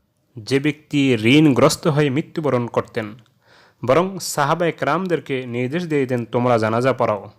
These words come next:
বুঝতে পেরেছেন ঋণগ্রস্ত হওয়া কত বড় একটা অপরাধ যদি তাহা পরিশোধ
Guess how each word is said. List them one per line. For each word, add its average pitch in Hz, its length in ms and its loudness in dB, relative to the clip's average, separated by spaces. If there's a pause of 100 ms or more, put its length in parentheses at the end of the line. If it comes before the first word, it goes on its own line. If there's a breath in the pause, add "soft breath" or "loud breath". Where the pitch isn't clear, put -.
(360)
বুঝতে 120 280 -8
পেরেছেন 135 460 -4 (840 soft breath)
ঋণগ্রস্ত 135 760 0
হওয়া 135 340 0 (680)
কত 165 180 -2
বড় 147 320 2
একটা 127 440 -2 (880)
অপরাধ 131 520 2 (440)
যদি 120 240 0
তাহা 117 260 0
পরিশোধ 143 640 -2